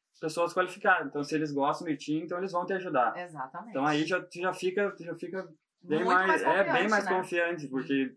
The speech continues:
Speaker 1: tu já sabe que ele, que um, um passo foi dado e eles te ajudando.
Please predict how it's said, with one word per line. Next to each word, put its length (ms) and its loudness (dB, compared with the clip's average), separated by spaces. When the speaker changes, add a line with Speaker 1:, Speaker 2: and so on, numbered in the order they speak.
Speaker 1:
tu 100 -2
já 100 2
sabe 360 2
que 60 -4
ele, 220 -2
que 140 -4
um, 500 0
um 160 -2
passo 300 2
foi 160 4
dado 440 4
e 60 0
eles 420 -2
te 60 0
ajudando. 560 0